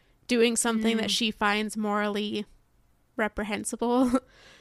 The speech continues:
Speaker 1: And so that's part of the
Speaker 2: Right.
Speaker 1: whole, her anger, but
Speaker 2: Yeah, I think that's a really good point about her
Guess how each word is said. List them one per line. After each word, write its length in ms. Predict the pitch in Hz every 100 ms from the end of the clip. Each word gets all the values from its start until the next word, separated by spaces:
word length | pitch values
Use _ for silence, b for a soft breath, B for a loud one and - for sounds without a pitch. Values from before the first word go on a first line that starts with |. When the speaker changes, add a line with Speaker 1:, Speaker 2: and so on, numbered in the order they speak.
| b b b -
Speaker 1:
And 140 | 226
so 140 | 202 208
that's 260 | 214 214
part 240 | 214 233 240
of 120 | 233
the 80 | 233
Speaker 2:
Right. 80 | 240
Speaker 1:
whole, 420 | 240 233 233 233 - - - _ _ _ -
her 260 | 220 220 220
anger, 600 | 226 226 226 226 226 220 _
but 220 | 208 156 - _ _ _ - - _ _
Speaker 2:
Yeah, 540 | 220 214 226 220 208 196 _ _ -
I 100 | 254
think 260 | 415 427
that's 240 | 381 311 -
a 80 | 208
really 440 | 190 196 196 185
good 320 | 175 185 -
point 360 | - 180 170 -
about 420 | 180 175 175 175 180
her 520 | 202 185 180 175